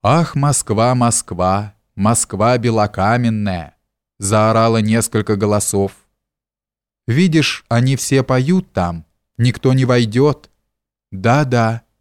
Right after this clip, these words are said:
Свидание с Тиной вывело меня из забытья. Через десять минут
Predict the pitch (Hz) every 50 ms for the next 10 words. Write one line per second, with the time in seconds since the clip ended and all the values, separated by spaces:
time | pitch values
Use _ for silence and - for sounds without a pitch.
0 | _ _ _ _ _ _ _ _ _ _ _ _ _ _ _ _ _ _ _ _
1 | _ _ _ _ _ _ _ _ _ _ _ _ _ _ _ _ _ _ _ _
2 | _ - - - 110 120 123 120 135 131 131 127 127 127 123 113 - - - -
3 | 135 156 165 156 135 107 95 87 82 - _ - 92 98 131 151 151 156 147 147
4 | 143 139 135 135 135 135 131 123 113 117 127 123 123 120 - - - 98 92 82
5 | 80 82 _ _ _ _ _ _ _ _ _ _ _ _ _ _ _ _ _ -
6 | - 135 139 139 131 123 120 175 202 190 - 190 175 - 156 151 147 156 165 170
7 | 165 - -